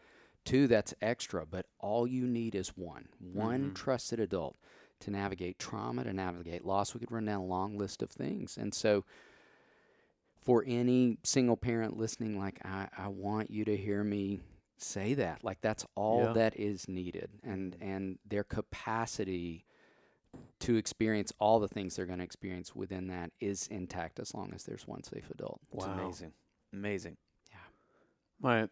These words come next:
Speaker 2: my daughters say that to me a lot. They're
Speaker 3: Yeah.
Speaker 2: just like, "Dad, just, just again, just a reminder, we only need one
Speaker 3: <laughs>
Speaker 2: trusted adult, and we love Mommy."
Speaker 3: <laughs> We
Speaker 2: So
Speaker 3: appreciate your strength,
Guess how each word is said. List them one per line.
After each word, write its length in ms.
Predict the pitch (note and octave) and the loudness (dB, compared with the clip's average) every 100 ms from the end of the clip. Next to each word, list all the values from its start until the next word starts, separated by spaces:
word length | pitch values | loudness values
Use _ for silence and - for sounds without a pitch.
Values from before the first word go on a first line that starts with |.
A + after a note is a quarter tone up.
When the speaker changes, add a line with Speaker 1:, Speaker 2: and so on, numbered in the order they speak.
| - | -2
Speaker 2:
my 160 | B2+ A2 | 0 6
daughters 340 | G#2+ G2+ G2 | 6 6 2
say 160 | - G2 | 0 0
that 180 | F2+ - | 0 -4
to 80 | G#2+ | -12
me 100 | A2+ | -10
a 80 | |
lot. 340 | F#2+ F2+ F#2 - _ _ _ _ _ _ | -6 -4 -4 -8 _ _ _ _ _ _
They're 120 | - | -8
Speaker 3:
Yeah. 60 | G#2 | -4
Speaker 2:
just 160 | G2 - | -4 -2
like, 180 | F#2+ - | -4 -4
"Dad, 260 | G2 F#2+ - | -4 -4 -4
just, 200 | A2 - _ _ | -6 -8 _ _
just 260 | - C3+ A2+ | -10 -8 -8
again, 360 | - G2 F2+ | -6 -6 -6
just 200 | F#2 B2+ G#2 | -8 -8 -6
a 40 | |
reminder, 460 | G2 F#2 F#2 G2 G#2+ | -8 -8 -10 -10 -8
we 220 | A2 B2+ | -4 -2
only 200 | A#2+ G#2 | -2 -4
need 200 | G2+ G2 | -8 -10
one 480 | G2+ - - - F#2 - - - - - F5 G5 G5 F#5+ - - - _ | -12 -6 0 0 -2 -8 -14 -16 -18 -20 -20 -20 -20 -16 -14 -16 -20 _
Speaker 3:
<laughs> 100 | A#3 - _ | -10 -10 _
Speaker 2:
trusted 420 | - G2 - - F2 | -2 0 0 -2 -6
adult, 360 | - F2 E2+ A2 G#2 F2+ G2+ | -4 -4 -6 -8 -14 -10 -2
and 140 | G#2 | 2
we 160 | A#2 C3 | 4 4
love 400 | F#2 F#2 F2+ F2 | 2 0 0 -4
Mommy." 360 | F2 E2+ - - | -10 -12 -12 4
Speaker 3:
<laughs> 60 | G3+ - - - - - - - - - A#2+ | 6 6 2 -6 -10 -14 -16 -20 -14 -2 6
We 140 | D3+ | 8
Speaker 2:
So 40 | D3 | 8
Speaker 3:
appreciate 720 | - D#3+ D#3 B2+ A#2 G#2 - - | 6 2 2 6 8 8 4 -6
your 220 | G2 G2 | -4 -2
strength, 640 | - - F2 D#2+ - - | -4 -6 -8 -10 -12 -10